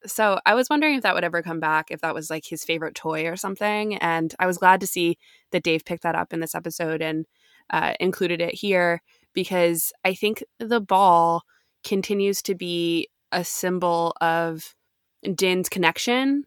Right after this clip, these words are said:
with Grogu. This is hard. With Grogu, because even when he noticed that the ball was missing in The Sin,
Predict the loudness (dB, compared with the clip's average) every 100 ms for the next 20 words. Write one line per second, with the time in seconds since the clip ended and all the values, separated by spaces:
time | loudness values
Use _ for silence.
0 | _ 0 4 4 2 -8 _ _ _ _
1 | _ -2 2 4 4 4 4 2 0 -2
2 | 0 0 -2 _ _ -6 4 4 6 4
3 | 6 4 2 0 _ _ _ _ _ -12
4 | -4 0 4 6 4 2 -6 _ _ _
5 | _ _ 0 2 4 4 4 4 2 2
6 | -2 -2 0 2 4 4 2 -2 -4 0
7 | 2 2 2 0 -2 0 0 2 0 -2
8 | -2 0 0 0 0 0 -2 -4 -4